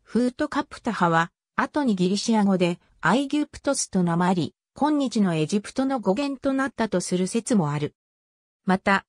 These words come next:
エジプトの王たちは、王権の確立に力を注ぎ、公式に用いる、王名の確立や、古代エジプト時代の地方行政区分であるノモスの、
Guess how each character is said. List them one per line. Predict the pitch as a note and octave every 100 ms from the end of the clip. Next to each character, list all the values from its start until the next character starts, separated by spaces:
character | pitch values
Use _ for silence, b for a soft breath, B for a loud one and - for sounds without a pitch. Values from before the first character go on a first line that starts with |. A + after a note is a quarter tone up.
| _ -
エ | E3+
ジ | C#4+
プ | -
ト | - D4
の | C#4 C4+
王 | B3+
た | A3+ G#3+
ち | F#3+
は、 | E3 E3 _ _
王 | F3+ C#4+
権 | - D4 D4+
の | D4+
確 | A3+ G#3+ C#4+
立 | D4 C#4+
に | C#4+ C#4
力 | - B3 B3
を | E3+
注 | - F3+ F3+ D#3+
ぎ、 | D3+ - _ -
公 | G3+ D4+
式 | - - C4+
に | C4+
用 | A#3
い | G#3+ - A#3+ F#3
る、 | F3 - _ -
王 | C4 E4
名 | D4 A#3+
の | G3 D3
確 | D#3 -
立 | F#3 G3+ F3+
や、 | E3+ E3+ _ _ -
古 | D#4
代 | D#4 C4+ F#3
エ | D#3+
ジ | A#3+
プ | - -
ト | C4+
時 | C#4+ C#4+
代 | B3 G3+
の | D#3+
地 | - E3+
方 | C4+ C#4 C4
行 | C4+
政 | C4+ - C4 -
区 | B3+
分 | A#3+ G3+
で | E3+
あ | F#3
る | F#3+
ノ | F#3+
モ | C#4
ス | B3+ G3
の、 | F3